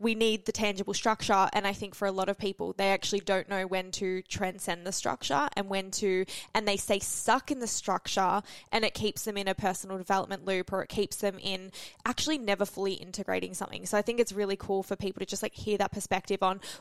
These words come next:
or where have I started, like, almost, like, abusing this framework or this system or this personal development tool and not actually allowing myself to just move in and be. And kind of like what you said with the shadow thing, just like,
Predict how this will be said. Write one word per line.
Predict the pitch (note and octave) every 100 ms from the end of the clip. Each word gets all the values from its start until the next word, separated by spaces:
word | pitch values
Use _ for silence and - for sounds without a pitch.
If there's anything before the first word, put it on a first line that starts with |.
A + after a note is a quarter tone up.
| -
or | C4+ C#4+ G#3+ G3+
where | G3 G3+ A3
have | B3 A#3+
I | A3
started, | G#3 G3+ G3 G3+ - -
like, | -
almost, | - G3+ B3+
like, | C4 -
abusing | G3 E3 F#3 G#3 A3+ G#3+ F#3 F3+ G#3+ - - -
this | G#3 F#3+ -
framework | - A3 G#3+ G3+ F#3+ -
or | G3+
this | -
system | - A#3 - - G#3 G3
or | G3+ G3
this | G3 -
personal | - G#3+ G3+ G3 F#3+
development | F3 F#3+ F#3+ G#3 G3+
tool | G3 F#3 F#3
and | G#3 G3+
not | G3+
actually | G3+ - A3 G3+
allowing | F#3+ F#3+ F#3+
myself | F#3+ F#3+ F#3+ F#3+
to | -
just | G3 G3
move | G3 F#3+ G3
in | F#3+
and | F#3
be. | G3+ F#3+ F#3
And | G3+
kind | B3+ D4
of | C#4
like | A3
what | G3
you | -
said | G3 G3 F#3 - - -
with | A3+ A3
the |
shadow | F#3 G#3 A3
thing, | G3 F#3
just | F#3 -
like, | G3